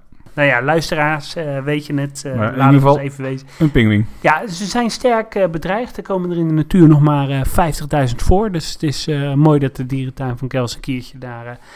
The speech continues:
Speaker 1: aandacht aan gaat, eh, besteden.
Speaker 2: Ja, top. Niet zo ver van Gelsenkirchen vinden we Duisburg. Daar is het, eh, leeuwverblijf heropend. Dat is een, eh, ja, flink stuk uitgebreid.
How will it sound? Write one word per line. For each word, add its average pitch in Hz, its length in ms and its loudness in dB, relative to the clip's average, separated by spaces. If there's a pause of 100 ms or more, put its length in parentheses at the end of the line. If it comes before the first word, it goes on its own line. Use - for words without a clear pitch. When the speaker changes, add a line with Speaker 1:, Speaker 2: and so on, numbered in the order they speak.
(380)
Speaker 1:
aandacht 254 400 2
aan 208 120 2
gaat, 185 340 4
eh, 151 220 8 (160)
besteden. 143 720 2 (220)
Speaker 2:
Ja, 190 260 -6
top. 269 240 -2 (420)
Niet 247 160 6
zo 226 80 4
ver 202 180 6
van 175 200 2
Gelsenkirchen 175 520 2
vinden 160 200 4
we 143 60 2
Duisburg. 180 640 2 (500)
Daar 170 200 4
is 165 160 -2
het, 147 180 -2
eh, 143 380 2 (640)
leeuwverblijf 147 680 2 (100)
heropend. 139 520 0
Dat 160 160 -2
is 127 100 0
een, 131 140 8
eh, 123 200 2 (140)
ja, 123 160 -6
flink 175 240 2
stuk - 200 -2
uitgebreid. 180 600 -2